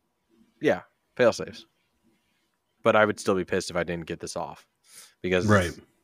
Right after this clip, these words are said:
Speaker 1: this is a family vacation. We've had this planned. I even brought this up to you when I first started and blah, blah, blah, right? Um, it would have pissed me off if I didn't get off. So,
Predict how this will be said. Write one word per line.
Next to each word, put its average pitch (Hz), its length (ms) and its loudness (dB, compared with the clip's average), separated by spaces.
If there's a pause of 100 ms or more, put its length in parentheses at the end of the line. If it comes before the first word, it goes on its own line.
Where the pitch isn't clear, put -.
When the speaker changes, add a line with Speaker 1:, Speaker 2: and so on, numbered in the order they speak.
(240)
Speaker 1:
this 95 200 -2
is 95 60 -4
a 87 40 -10
family 90 260 0
vacation. 85 540 -8
We've 82 120 -8
had 92 280 -2
this - 180 -10
planned. 90 480 -4 (500)
I 101 120 2
even 92 160 -2
brought 92 260 4
this - 140 -8
up 95 180 -2
to 90 140 -12
you 95 420 -2
when 90 180 -6
I 82 100 -8
first 101 320 -8
started 95 520 0
and 85 160 -10
blah, 87 180 -2
blah, 85 100 -12
blah, 82 340 -12
right? 92 340 -10 (500)
Um, - 360 -16 (640)
it 110 100 6
would 90 140 2
have 82 80 -6
pissed - 220 -12
me 50 80 -18
off - 260 -16
if - 80 -20
I 64 80 -10
didn't 58 180 -16
get 62 120 -12
off. - 240 -12 (140)
So, 104 340 -8